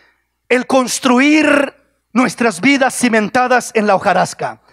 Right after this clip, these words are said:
cimentadas en la apariencia, que nos lleva, dijimos, la apariencia siempre lleva al hombre a esconderse de la presencia de Dios, primeramente.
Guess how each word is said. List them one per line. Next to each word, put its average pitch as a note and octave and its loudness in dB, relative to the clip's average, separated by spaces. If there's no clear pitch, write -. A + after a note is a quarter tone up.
cimentadas C4 0
en A#3+ 2
la A#3 4
apariencia, G3 -2
que B3+ 0
nos A#3 -2
lleva, C#4 2
dijimos, A#3+ -2
la G#3+ 2
apariencia A#3+ 0
siempre B3+ 0
lleva A3+ 2
al G#3+ 0
hombre A#3+ 0
a G#3+ -2
esconderse A#3+ -2
de A3+ 2
la G#3+ 0
presencia G#3+ -2
de F3 -4
Dios, E3+ -6
primeramente. D3 -8